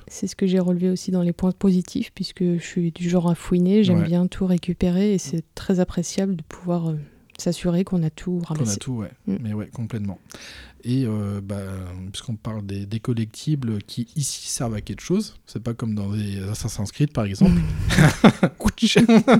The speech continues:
Speaker 2: <laughs> Allez, ça c'est gratuit.
Speaker 1: On n'est pas non plus sorti de la réalité, euh,
Speaker 2: Oui, voilà, ouais.
Speaker 1: pour une raison ou pour une autre.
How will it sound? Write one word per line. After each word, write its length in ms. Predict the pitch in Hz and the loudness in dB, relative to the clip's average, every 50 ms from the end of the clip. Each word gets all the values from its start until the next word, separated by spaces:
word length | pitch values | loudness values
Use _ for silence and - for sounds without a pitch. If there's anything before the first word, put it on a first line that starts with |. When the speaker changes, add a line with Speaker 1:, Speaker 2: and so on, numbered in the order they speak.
| - 262 | 6 4
Speaker 2:
<laughs> 520 | 214 - - - _ - - - - - | 2 2 2 -6 _ -10 -10 -10 -6 -4
Allez, 180 | 151 139 123 117 | -2 -2 -2 -2
ça 120 | 131 127 | -2 -4
c'est 120 | - - 113 | -2 -4 -4
gratuit. 380 | 104 101 107 - - 151 165 180 | -4 -6 -6 -2 2 6 8 8
Speaker 1:
On 40 | 190 | 8
n'est 100 | 196 190 | 8 6
pas 160 | - 202 202 | 6 6 6
non 160 | 202 202 196 | 6 4 4
plus 160 | - - 226 | 2 0 0
sorti 320 | - - 202 - - - 196 | 0 0 -4 -4 -2 0 2
de 60 | 190 | 4
la 100 | 180 180 | 4 4
réalité, 680 | 175 185 180 165 160 156 156 - - 180 180 185 180 175 165 | 4 4 4 4 4 2 0 2 2 2 4 4 4 2 2
euh, 100 | 160 156 156 - - - - 127 123 - - - - 131 | 0 -2 -4 -6 -10 -12 -12 -10 -12 -14 -14 -10 -2 2
Speaker 2:
Oui, 240 | 139 156 151 123 120 | 4 4 4 2 0
voilà, 280 | 123 98 107 113 113 101 | -4 -4 -4 -4 -4 -4
ouais. 160 | 92 78 107 - _ _ | -6 -8 -10 -14 _ _
Speaker 1:
pour 240 | - - 185 175 175 | -2 0 2 2 2
une 240 | 170 170 170 170 170 | 2 2 2 0 2
raison 360 | 170 175 180 175 180 190 196 | 2 2 2 2 2 2 0
ou 40 | 190 | 0
pour 200 | - 180 175 170 | 0 0 0 2
une 140 | 170 165 170 | 2 0 0
autre. 200 | - - - | -4 -6 -12